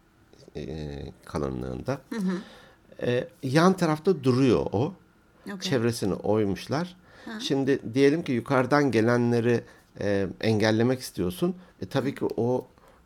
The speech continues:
Speaker 1: girişi kapatman lazım.
Speaker 2: Hı hı.
Speaker 1: O taşı yuvarlıyorlarmış böyle. Hani
Speaker 2: Wow.
Speaker 1: sanki şey gibi, e, aç kapa musluklarda öyle ya, su gelirken oraya bir şey gelip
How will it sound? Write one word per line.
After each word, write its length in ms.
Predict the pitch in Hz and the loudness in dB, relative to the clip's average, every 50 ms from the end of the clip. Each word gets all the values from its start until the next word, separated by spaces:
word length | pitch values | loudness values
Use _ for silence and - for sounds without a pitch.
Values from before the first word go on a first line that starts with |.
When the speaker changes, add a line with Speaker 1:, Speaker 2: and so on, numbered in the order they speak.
| - 95 | -10 -6
Speaker 1:
girişi 320 | 98 110 104 101 - - | -4 -4 -4 -4 -6 -6
kapatman 580 | - 127 120 - 131 127 - 139 139 135 110 87 | -8 -8 -6 -4 -6 -2 0 0 0 0 0 0
lazım. 360 | 73 80 - 180 175 185 185 - - - - | 0 -2 -4 -4 -4 -6 -6 -8 -14 -12 -10
Speaker 2:
Hı 60 | 214 | -8
hı. 40 | 185 175 185 180 - - _ | -6 -6 -6 -8 -10 0 _
Speaker 1:
O 160 | 165 175 175 | 0 0 2
taşı 340 | - - 165 151 - - 139 | -2 -4 -2 -2 -2 -2 -2
yuvarlıyorlarmış 1080 | 107 90 95 104 107 120 127 135 143 160 170 170 165 165 160 160 160 156 - - - | 0 2 2 2 4 4 2 0 0 -2 -2 -2 -2 -4 -6 -8 -8 -10 -12 -8 -6
böyle. 280 | 151 156 151 160 170 180 - _ _ _ _ _ _ _ _ _ _ _ _ _ _ _ _ _ _ _ _ _ _ _ _ _ _ _ _ _ _ _ _ _ | -4 -4 -4 -6 -8 -10 -12 _ _ _ _ _ _ _ _ _ _ _ _ _ _ _ _ _ _ _ _ _ _ _ _ _ _ _ _ _ _ _ _ _
Hani 140 | 117 113 107 | -2 -2 -2
Speaker 2:
Wow. 200 | 165 156 151 165 165 | -2 -4 -8 -4 -2
Speaker 1:
sanki 400 | 147 120 127 - - 123 120 - - - - - _ _ _ _ _ _ _ | 0 0 0 0 0 -2 -2 -2 -6 -14 -20 -20 _ _ _ _ _ _ _
şey 280 | - - - 151 147 147 | -16 -2 0 2 2 2
gibi, 280 | 110 101 85 85 73 - - - - - - _ _ _ _ 95 | 2 2 2 2 0 -2 -6 -14 -20 -20 -20 _ _ _ _ -4
e, 400 | 98 98 95 92 92 90 90 90 92 90 87 90 - - - - - _ - _ _ _ _ _ _ - | -2 0 0 0 0 0 0 0 0 -2 -2 -4 -10 -16 -20 -20 -20 _ -20 _ _ _ _ _ _ -2
aç 240 | 113 117 - - | 0 0 0 -2
kapa 240 | - 127 120 - 123 117 | -4 -6 -2 0 0 0
musluklarda 680 | 117 110 - - 127 - - 113 113 113 104 101 113 | 0 -2 -2 -4 -6 -4 -2 0 0 0 0 0 0
öyle 260 | 110 107 113 123 151 | 0 2 0 0 0
ya, 200 | 143 117 92 90 | 0 0 -2 -2
su 220 | 90 - - 113 92 | -4 -4 -6 -4 0
gelirken 480 | 107 107 101 104 95 - - 101 95 | 0 0 0 -2 -4 -4 -4 -2 -2
oraya 300 | 95 - 92 95 98 98 92 92 - - | 0 0 0 0 0 0 -2 -4 -6 -6
bir 60 | 101 | -4
şey 320 | - - - 80 98 95 | -4 -2 0 -2 -2 0
gelip 280 | 92 90 80 101 143 | -2 -2 -2 -2 -4